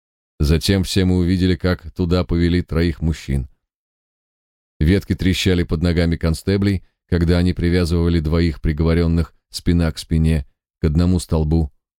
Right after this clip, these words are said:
а третьего к другому. Послышалось звяканье цепей, когда ими закрепляли руки и ноги несчастных. Потом к третьему столбу поднесли Энн Аскью. Солдаты поставили стул, и констебли приковали её цепями за шею и талию.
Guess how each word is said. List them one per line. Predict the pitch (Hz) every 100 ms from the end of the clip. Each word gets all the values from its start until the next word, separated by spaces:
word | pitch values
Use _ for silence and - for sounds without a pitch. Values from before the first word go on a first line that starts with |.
| -
а | 78
третьего | 82 85 82 82 73
к |
другому. | 65 71 65 62 - _ _ _ _ _ _
Послышалось | - 117 143 147 - 131 -
звяканье | 104 95 120 127 120 110 113
цепей, | - 113 - 107 78
когда | - 71 78
ими | 85 90 85
закрепляли | 78 82 82 90 90 87
руки | 85 98 -
и | 82
ноги | 85 85 73
несчастных. | 80 85 - 60 - - - _ -
Потом | 82 107 98
к |
третьему | - 101 113 113 113
столбу | - 104 101 113
поднесли | 98 87 92 - 98 101
Энн | 92 90 -
Аскью. | 92 76 - - - - _ _ _
Солдаты | - 82 80 82 78
поставили | 82 78 82 80 80
стул, | 78 - 107 110
и | -
констебли | - 78 76 107 107 92
приковали | - 85 82 80 95 90
её | 85 87
цепями | - 87 - 90 85
за | 76 76
шею | - 87 80 78
и |
талию. | - 82 64 50 -